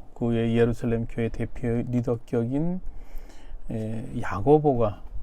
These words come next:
어, 베드로의 이 증언이 사적인 경험이 아니라 구약 선지자들의 어떤 예언의 성취라는 점을, 에, 강조하고 있어요.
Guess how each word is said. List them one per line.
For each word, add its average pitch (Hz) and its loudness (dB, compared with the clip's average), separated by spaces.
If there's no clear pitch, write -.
어, 120 -4
베드로의 120 0
이 127 -4
증언이 131 0
사적인 - 0
경험이 139 2
아니라 120 2
구약 143 2
선지자들의 170 0
어떤 139 0
예언의 180 4
성취라는 143 2
점을, 147 2
에, 120 0
강조하고 127 2
있어요. 123 -4